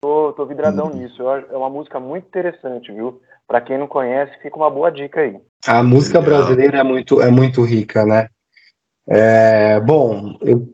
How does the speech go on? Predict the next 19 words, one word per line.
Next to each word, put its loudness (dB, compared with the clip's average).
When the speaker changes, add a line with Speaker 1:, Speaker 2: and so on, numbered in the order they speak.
Speaker 3:
poderia 4
dizer 2
pra 4
você 2
assim, 2
que -8
se -4
eu 4
tivesse 0
que -8
dar 2
um 6
nome 4
pra 2
música 2
e 0
fosse 0
um 6
só, 0